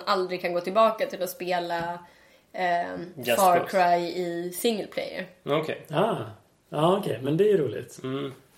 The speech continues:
Speaker 3: Alltså,
Speaker 2: Men
Speaker 3: jag gillar ju Far Cry generellt, så jag
Speaker 1: Mm.
Speaker 3: ska ge mig
Speaker 1: Jag
Speaker 3: på
Speaker 1: vet
Speaker 3: det
Speaker 1: att
Speaker 3: här.
Speaker 1: både du och Sälen har ju alltid varit, det är ju typ bara, jag har ju aldrig haft det själv, men jag har både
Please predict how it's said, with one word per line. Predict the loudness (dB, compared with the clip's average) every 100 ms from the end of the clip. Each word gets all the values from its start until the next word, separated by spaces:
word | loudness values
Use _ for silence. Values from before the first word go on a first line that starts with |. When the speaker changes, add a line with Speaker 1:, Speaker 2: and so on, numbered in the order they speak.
| _ -20 _
Speaker 3:
Alltså, | 4 6
Speaker 2:
Men | 6
Speaker 3:
jag | 4
gillar | 4 2
ju |
Far | 2 -2
Cry | -4 -6 -6
generellt, | -4 0 -2 -2
så | -2
jag | 0
Speaker 1:
Mm. | 2 2 4
Speaker 3:
ska | 4
ge | 4
mig | 2 2
Speaker 1:
Jag |
Speaker 3:
på |
Speaker 1:
vet | 2 4
Speaker 3:
det |
Speaker 1:
att | 4
Speaker 3:
här. | 4
Speaker 1:
både | 4 4
du | 0 0 0
och |
Sälen | 2 2 2 2
har | 0
ju |
alltid | 0 -2 -4
varit, | -4 -6 -16 -4
det | -2
är |
ju | -2
typ | -2 2
bara, | 4 6 4 4 2
jag | 4
har | 4
ju | 6
aldrig | 4 0 -2 -2 -2 -4
haft | -8 -8 -6
det | -4
själv, | 2 2 2 -4 -10 -20 -20 _
men | -2 2
jag | 4
har | 6 6 4 -2 -16 _ -14
både | -2 0 0